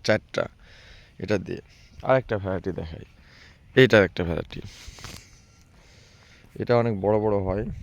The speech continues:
কালারটা মোটামুটি হয়, খারাপ না। আর এটা সাইজটা অনেক বড়, এটা এই আনারগুলা সাইজ আসে প্রায় মনে করেন যে পাঁচশো গ্রাম।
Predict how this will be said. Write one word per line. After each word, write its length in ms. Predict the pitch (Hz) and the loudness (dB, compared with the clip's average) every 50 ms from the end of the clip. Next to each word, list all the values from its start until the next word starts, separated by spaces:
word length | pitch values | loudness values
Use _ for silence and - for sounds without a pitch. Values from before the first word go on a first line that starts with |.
| - - - - - - - - - - | -14 -14 -14 -16 -16 -16 -16 -12 -4 0
কালারটা 460 | 123 117 123 127 127 - - 135 131 | 2 2 4 2 0 0 0 -2 0
মোটামুটি 460 | 127 127 117 123 120 120 117 - 120 | 0 0 0 0 0 0 -2 -4 -4
হয়, 300 | 110 110 110 107 107 110 | 0 4 4 4 4 2
খারাপ 340 | - - 107 104 104 - - | 0 2 2 2 2 0 -2
না। 180 | 104 110 135 - - _ _ _ - - - _ - - - - - - - - - - - - - - - - - - | -2 -2 -2 -6 -10 _ _ _ -20 -20 -20 _ -20 -20 -20 -20 -20 -20 -20 -20 -20 -20 -20 -20 -20 -20 -20 -20 -20 -10
আর 600 | - 92 92 90 90 87 87 85 85 - - - 101 | -4 -2 0 0 0 -2 -2 -4 -6 -8 -6 -6 -4
এটা 140 | - 120 | -2 -4
সাইজটা 560 | 113 - - 110 107 101 104 101 - - - 107 | -4 -2 -2 2 4 4 4 2 0 -2 0 0
অনেক 240 | 101 98 92 82 | 0 0 -2 -2
বড়, 460 | 85 85 80 76 71 - - - - 95 | -2 -2 -2 -2 -4 -6 -8 -6 -6 -6
এটা 200 | - - 107 98 | -2 0 0 2
এই 420 | 98 104 101 98 98 98 101 101 | 2 2 2 2 2 2 2 2
আনারগুলা 500 | 98 98 98 101 101 98 98 98 101 98 | 2 2 0 0 -2 -2 0 0 -2 -2
সাইজ 400 | - - - 92 92 92 95 92 | -4 -6 -4 -2 0 0 0 0
আসে 260 | 95 95 90 95 92 | -2 -4 -4 -6 -8
প্রায় 420 | 90 - - 90 87 - 98 95 95 | -8 -4 -4 -2 -2 -2 -2 -4 -4
মনে 280 | 98 95 92 92 92 | -4 -4 -4 -4 -4
করেন 400 | 82 82 87 90 - - 92 87 | -4 -4 -4 -4 -4 -4 -4 -4
যে 140 | 80 - 50 - - - - - - - - - - - - - - - - | -2 -4 -4 -4 -6 -12 -12 -12 -12 -14 -16 -16 -14 -16 -16 -18 -20 -4 0
পাঁচশো 440 | 110 110 110 - - - - 120 | 0 0 2 0 -4 0 0 2
গ্রাম। 300 | 101 92 87 - - - | 2 2 -2 -2 -6 -10